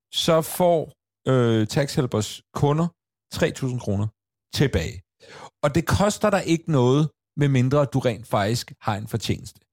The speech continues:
Det vil sige, at Taxhelper tager tyve procent af din fortjeneste. Det vil sige, hvis det viser sig, at, øh, at, øh,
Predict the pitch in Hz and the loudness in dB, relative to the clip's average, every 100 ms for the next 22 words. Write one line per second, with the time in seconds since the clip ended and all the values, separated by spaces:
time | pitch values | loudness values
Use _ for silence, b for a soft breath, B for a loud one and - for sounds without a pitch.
0 | _ b b 147 127 156 147 113 123 180 | _ b b 0 2 2 0 0 0 0
1 | 170 131 127 143 123 151 135 120 156 - | 0 0 0 -2 -2 -2 -2 -2 -4 -6
2 | - - 131 - 143 113 143 - 110 90 | -12 -4 -2 2 2 2 -2 -2 -6 -6
3 | - - - B B 127 117 151 131 123 | -14 -18 -20 B B 0 2 2 2 0
4 | - _ - 127 143 151 170 139 98 110 | -2 _ -2 0 2 2 2 2 0 -2
5 | 104 127 110 101 92 117 104 113 | -2 2 2 2 0 0 0 0